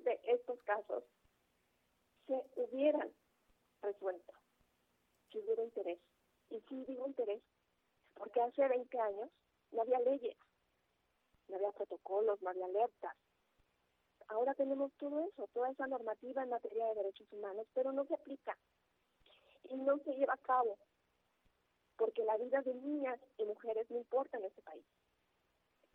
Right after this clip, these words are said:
Tal vez las marchas tampoco garanticen justicia para, com-,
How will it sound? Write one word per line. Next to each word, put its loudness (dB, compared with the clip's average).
Tal 4
vez 6
las -2
marchas -2
tampoco -4
garanticen -4
justicia -16
para, 0
com-, -6